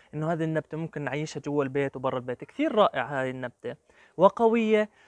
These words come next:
وبتتميز إنه أوراقها كثير بتلمع وحلوة. إخوتي الكرام، هذا النبات يفضل الترب الخفيفة،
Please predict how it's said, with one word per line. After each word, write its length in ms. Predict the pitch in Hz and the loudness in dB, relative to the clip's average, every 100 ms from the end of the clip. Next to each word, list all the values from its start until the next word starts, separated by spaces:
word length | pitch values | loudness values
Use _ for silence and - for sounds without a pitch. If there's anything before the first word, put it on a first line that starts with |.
| - | 0
وبتتميز 640 | 208 - 226 262 294 254 | 0 0 -4 2 4 4
إنه 160 | 233 226 | 4 6
أوراقها 420 | 214 226 240 220 | 6 6 4 -2
كثير 360 | - - 233 214 | -6 0 2 2
بتلمع 460 | - 202 196 175 | 0 -4 2 4
وحلوة. 380 | 151 - 131 95 _ _ _ - 403 | 2 0 -6 -6 _ _ _ 2 4
إخوتي 320 | - 330 233 | 8 6 6
الكرام، 380 | - 220 240 262 | 4 6 6 6
هذا 180 | 247 | 6
النبات 460 | 208 180 165 190 233 | 6 4 6 4 4
يفضل 420 | 254 339 302 262 | 0 2 4 4
الترب 360 | 240 - 254 214 | 2 6 6 6
الخفيفة، 580 | 196 226 214 151 110 | 2 -2 -2 -4 -6